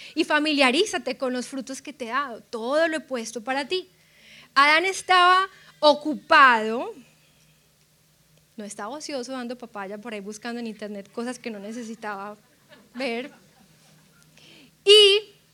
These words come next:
además de eso, Adán tenía una relación que lo hacía pleno en Dios. Cuando tú y yo somos plenos en Dios, no vamos a tener tanta reclamadera al otro, tanta exigidera.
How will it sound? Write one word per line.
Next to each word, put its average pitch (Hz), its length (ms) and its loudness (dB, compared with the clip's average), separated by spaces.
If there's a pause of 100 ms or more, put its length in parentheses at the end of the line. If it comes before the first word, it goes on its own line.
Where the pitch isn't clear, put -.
(440)
además 277 540 2
de 403 240 2
eso, 285 340 -4 (960)
Adán 311 580 6 (300)
tenía 330 460 -6
una 240 200 -6
relación 247 800 -4
que 294 120 -6
lo 277 80 -4
hacía 247 360 -8 (180)
pleno 277 680 -6
en 196 240 -14
Dios. 196 460 -18 (560)
Cuando 285 420 4
tú 320 140 -4
y 359 80 0
yo 403 160 2
somos 403 340 -4
plenos 415 720 -6
en 370 160 -6
Dios, 277 320 -2 (220)
no 285 160 2
vamos 302 260 0
a 330 80 -4
tener 254 240 -4
tanta 294 280 -4
reclamadera 233 720 -2
al 277 100 -4
otro, 254 260 -2
tanta 247 260 -4
exigidera. 226 800 -6